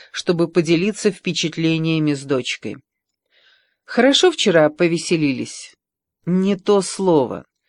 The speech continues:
Она подробно рассказала дочери о торжестве.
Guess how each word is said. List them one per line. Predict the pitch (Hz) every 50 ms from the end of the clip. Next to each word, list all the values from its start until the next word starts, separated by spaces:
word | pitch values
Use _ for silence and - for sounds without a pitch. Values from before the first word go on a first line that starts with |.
| _ _ _ _ _ _ _ _ -
Она | - 190 226 233
подробно | - 220 190 165 170 196 208 190 175 170 151
рассказала | 143 147 - - - 143 139 156 156 151 143
дочери | 143 135 131 151 170 170 - - 180 165
о | 160 151
торжестве. | 151 - 147 143 147 151 147 - - - - 120 120 113 92 82